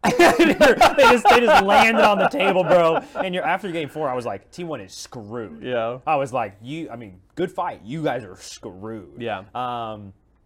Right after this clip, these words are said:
Speaker 1: they really just, I mean, they absolutely targeted Faker, and they just had the, they just had the, the matchup. It was just, he couldn't, he couldn't do anything. He's
Speaker 2: Mm-hmm.
Speaker 1: flashing underneath his turret at full H P and just getting absolutely pounded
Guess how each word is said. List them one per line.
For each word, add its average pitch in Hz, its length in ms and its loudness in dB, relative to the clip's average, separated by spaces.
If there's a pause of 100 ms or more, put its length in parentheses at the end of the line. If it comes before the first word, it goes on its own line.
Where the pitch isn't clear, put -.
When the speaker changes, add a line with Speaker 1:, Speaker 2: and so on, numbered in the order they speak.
(400)
Speaker 1:
they 120 160 -16
really 175 240 -12
just, 127 240 -14
I 123 40 -16
mean, 113 180 -16
they 104 180 -16 (160)
absolutely 117 580 -12
targeted 101 380 -14
Faker, 95 400 -16
and 92 120 -18
they 92 100 -18
just 95 140 -20
had 90 200 -16
the, 85 180 -20
they 110 80 -16
just 101 140 -20
had 87 160 -16
the, 80 80 -20 (100)
the 92 80 -20
matchup. 82 460 -20
It 95 60 -20
was 95 100 -20
just, 90 200 -20
he 110 100 -20
couldn't, 87 260 -20
he 120 120 -20
couldn't 92 140 -20
do 90 140 -20
anything. 85 260 -20
He's 156 140 -10
Speaker 2:
Mm-hmm. 135 100 -10
Speaker 1:
flashing 117 320 -12
underneath 104 380 -20
his 98 140 -20
turret 98 340 -12
at 95 100 -20
full 104 200 -14
H 90 200 -20
P 92 180 -20
and 90 100 -20
just 90 120 -20
getting 98 200 -20
absolutely 101 480 -18
pounded 98 640 -16